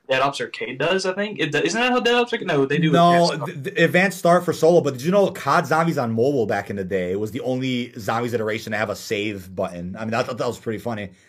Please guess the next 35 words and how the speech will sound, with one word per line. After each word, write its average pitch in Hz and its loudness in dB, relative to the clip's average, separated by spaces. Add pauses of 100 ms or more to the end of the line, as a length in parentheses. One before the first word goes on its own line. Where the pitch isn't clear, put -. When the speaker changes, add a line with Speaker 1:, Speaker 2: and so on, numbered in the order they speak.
(120)
Speaker 2:
There 127 0
was 135 -2
a 127 -4
save 135 -2
progress 127 0
option 110 -6
on, 104 -6 (340)
I 139 -2
mean, 147 0
obviously, 143 0
big 107 -6
difference 127 -2
in 110 -6
how 110 0
games 101 -6
work, 107 -2
so 104 -10
clearly 117 -2
that 107 -2
was 101 -6
easier 104 -8
to 95 -4
accomplish, 95 -8
but, 98 -6 (460)
um, 120 -2
yeah, 127 2
I 139 -2
mean, 143 -4
the - -6
potential 180 0
is 131 -2
really 156 0
unlimited 135 0
with 175 -2
this. 190 -2